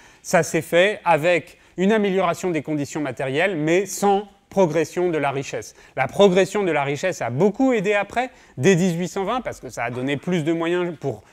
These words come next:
justement améliorer les conditions dans les villes, et je n'en parle même pas au vingtième siècle, mais on n'a pas eu besoin de ça pour commencer à faire progresser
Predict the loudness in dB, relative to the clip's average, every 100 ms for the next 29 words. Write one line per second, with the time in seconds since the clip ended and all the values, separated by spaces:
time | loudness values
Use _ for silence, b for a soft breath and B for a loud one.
0 | b -8 -6 -4 -2 -4 B 2 4 6
1 | 6 4 2 0 -2 -4 -4 -4 -4 -2
2 | -2 -2 -2 -2 -6 b b -2 0 0
3 | -2 -2 -4 -4 -4 -4 -4 -8 -10 -10
4 | -4 -4 -4 -16 b b 4 6 4 4
5 | 4 4 2 0 -2 -4 -4 -4 -4 -6
6 | -8 -4 -4 -6 -8 -8 b b -8 -6
7 | -6 -4 -6 -4 -6 -6 -6 -6